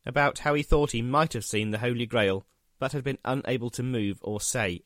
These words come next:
anything. The priest told Lancelot he must vow on his very honour as a knight never to carry on with the Queen or any other married woman ever again.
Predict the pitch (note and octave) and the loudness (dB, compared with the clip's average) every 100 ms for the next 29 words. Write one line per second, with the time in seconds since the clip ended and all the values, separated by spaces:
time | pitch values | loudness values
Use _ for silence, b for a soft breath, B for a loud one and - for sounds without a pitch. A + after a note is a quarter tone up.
0 | - G#2+ G#2+ F#2+ F#2 F2+ - _ _ _ | -8 -6 -4 -4 -6 -8 -14 _ _ _
1 | _ _ _ _ _ _ _ _ _ _ | _ _ _ _ _ _ _ _ _ _
2 | _ _ _ _ C#3+ - F#3+ F3+ - D#3 | _ _ _ _ -8 0 0 0 0 0
3 | D3+ B2+ G2 - A2 - - C#3 C3+ C3+ | 2 0 0 -2 -2 -2 -4 -2 -4 -4
4 | B2+ D3 C3 A#2+ G#2+ A2 G2+ B2 A#2 B2 | 0 4 4 2 -2 -6 -4 0 0 0
5 | - C3 A#2 A2+ A#2+ A#2+ G#2+ G2 - - | 0 0 0 -2 -4 -2 -2 -4 -8 -20
6 | _ - C3 C#3+ C3+ C#3 C#3+ - C#3 C3+ | _ -10 -2 2 2 0 -2 -2 2 2
7 | B2 B2 A#2 - C3 G#2+ F#2+ F#2+ A2 A2 | 0 -2 -6 -4 -2 0 -2 -4 -4 -2
8 | B2 B2+ B2+ A#2 A2 A2 A2 A#2 A2+ G#2+ | 0 0 -2 -2 -2 -2 0 0 0 -4
9 | F2+ F2+ - _ - C3 F#2+ E2+ - G2+ | -2 -6 -8 _ -2 0 0 -4 -8 -2
10 | A2+ F#2+ | 0 0